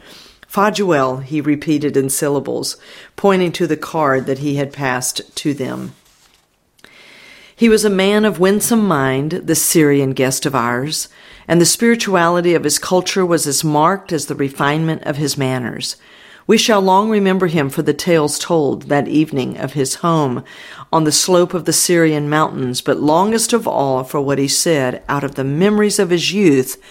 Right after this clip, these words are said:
about a shepherd song. "It was out of the shepherd life of my country," he remarked, "that there came long ago that sweetest religious song ever written,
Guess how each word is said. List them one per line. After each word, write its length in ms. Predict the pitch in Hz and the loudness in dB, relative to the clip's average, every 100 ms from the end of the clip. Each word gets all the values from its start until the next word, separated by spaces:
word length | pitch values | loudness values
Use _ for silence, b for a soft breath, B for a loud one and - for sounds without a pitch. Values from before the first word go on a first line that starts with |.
| B B - | B B -4
about 300 | 156 147 143 | 0 0 0
a 60 | |
shepherd 480 | 147 - 143 147 139 | -2 -4 -2 -2 -2
song. 640 | - 165 143 131 117 135 B B B B B B | -2 -2 -2 -4 -6 -12 B B B B B B
"It 80 | 190 | 2
was 160 | 196 | 4
out 200 | 220 202 | 2 0
of 120 | 220 202 | 0 0
the 80 | |
shepherd 500 | 202 - 220 226 208 | 2 2 0 0 0
life 480 | 185 180 185 202 196 | 2 2 4 2 0
of 140 | 185 185 | -4 0
my 180 | 170 | -2
country," 560 | 170 - 269 294 - 135 | -2 -4 -4 -2 -2 -2
he 180 | 127 147 | 0 -2
remarked, 640 | 135 135 135 135 - - B B B B B | 0 -2 0 0 -2 -10 B B B B B
"that 160 | 185 | 0
there 140 | 196 180 | 2 0
came 340 | - 214 185 | 2 2 2
long 320 | 170 175 180 | 2 2 4
ago 380 | 170 165 170 170 | 2 2 4 4
that 260 | 160 143 - | 4 0 0
sweetest 640 | - 190 196 185 185 - | -4 -2 -2 0 0 -4
religious 600 | - 160 156 160 156 - | -4 0 0 0 0 -2
song 360 | - 156 156 151 - | -2 -4 -4 -8 -2
ever 260 | 170 170 190 | -2 2 2
written, 520 | 160 139 135 127 131 | 2 -4 -6 -10 -10